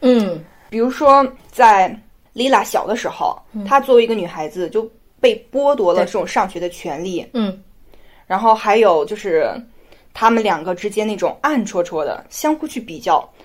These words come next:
Speaker 2: 谁在学习上更厉害。
Speaker 1: 哇，哇，哇！这个，这个一会儿我们要说。
Speaker 2: 好，好，好，
Speaker 1: 嗯，
Speaker 2: 对。
Speaker 1: 嗯，嗯。
Speaker 2: 哎，还有包括他们长大之后对于爱情、婚姻的可能一些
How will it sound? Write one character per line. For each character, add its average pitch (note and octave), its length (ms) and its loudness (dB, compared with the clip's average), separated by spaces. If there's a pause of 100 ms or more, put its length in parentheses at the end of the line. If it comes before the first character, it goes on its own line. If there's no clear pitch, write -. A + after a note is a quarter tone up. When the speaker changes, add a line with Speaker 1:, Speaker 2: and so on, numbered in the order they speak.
(160)
Speaker 2:
谁 G3+ 340 2
在 C4+ 120 0
学 A3 200 -2
习 G#3+ 140 -2
上 G#3+ 260 -2
更 B3 240 -2
厉 A3 200 -4
害。 - 260 -8
Speaker 1:
哇， A3+ 120 -2
哇， G#3+ 80 -2
哇！ - 220 -4
这 G#4+ 120 6
个， A4 80 10
这 G4 100 6
个 F#4+ 60 6
一 D4+ 80 2
会 C4+ 120 6
儿 A#3+ 40 8
我 A#3 40 8
们 A3+ 120 2
要 A#3 120 6
说。 A3+ 160 4
Speaker 2:
好， G#3+ 420 6
好， F#3 180 4
好， F3+ 260 6
Speaker 1:
嗯， A3+ 220 4
Speaker 2:
对。 G#3 100 6
Speaker 1:
嗯， G3+ 160 2 (140)
嗯。 G#3+ 180 -10 (120)
Speaker 2:
哎， G#3+ 100 -2
还 C4 80 2
有 C4 60 8
包 B3+ 120 4
括 B3+ 100 2
他 B3 120 -2
们 A#3+ 100 2
长 F#3 100 -2
大 G3 140 -2
之 A3 160 0
后 A3 340 2 (120)
对 G#3+ 180 4
于 G3 100 -4
爱 F#3+ 280 0
情、 F3 420 -8
婚 G#3+ 240 -4
姻 G#3 300 -2
的 F3+ 160 0
可 E3+ 160 -10
能 D#3+ 100 -6
一 F#3+ 80 -8
些 G3+ 320 -2